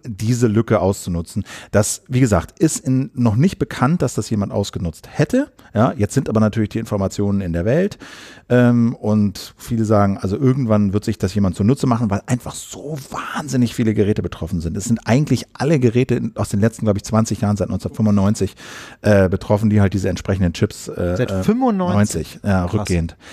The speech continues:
Speaker 1: Und das sind einfach wahnsinnig viele Geräte, die eben nicht nur privat laufen, sondern eben auch, weißt du, wenn, wenn du einen Cloud-Dienst anbietest, dann hocken auf einem Rechner, der einen Arbeitsspeicher hat, halt viele unterschiedliche Nutzer.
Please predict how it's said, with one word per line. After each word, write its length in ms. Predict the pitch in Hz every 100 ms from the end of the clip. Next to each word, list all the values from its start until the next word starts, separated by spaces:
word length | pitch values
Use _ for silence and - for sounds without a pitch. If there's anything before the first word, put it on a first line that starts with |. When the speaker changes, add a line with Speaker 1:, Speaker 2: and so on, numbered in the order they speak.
| - - -
Speaker 1:
Und 260 | 104 110 - _ - 117
das 160 | 123
sind 140 | 175 135
einfach 340 | 139 - 117
wahnsinnig 880 | 95 90 - - - 170 147 131 123
viele 180 | - 120
Geräte, 300 | 117 113 120
die 180 | 98 139
eben 140 | 131
nicht 180 | 135 185
nur 100 | 165
privat 420 | 120 107 110 202 135
laufen, 180 | 110
sondern 240 | 104 107 120
eben 260 | 123 127
auch, 300 | 113 131 123 - - - -
weißt 240 | 127 -
du, 140 | 160
wenn, 260 | 120 123 139
wenn 220 | 127 127
du 60 | 131
einen 60 | 127
Cloud-Dienst 480 | 131 151 127 113 92
anbietest, 500 | 92 87 85 85 98
dann 140 | 101
hocken 240 | 123 165
auf 200 | 127 -
einem 220 | - 117 131
Rechner, 400 | 147 - 180 170
der 160 | 98
einen 180 | - 135
Arbeitsspeicher 640 | 120 165 147 - 98 107
hat, 200 | 101 127 - - -
halt 180 | 113 104
viele 520 | - 156 175 185 180
unterschiedliche 720 | 143 160 139 - 127 120 120
Nutzer. 420 | 135 190 - -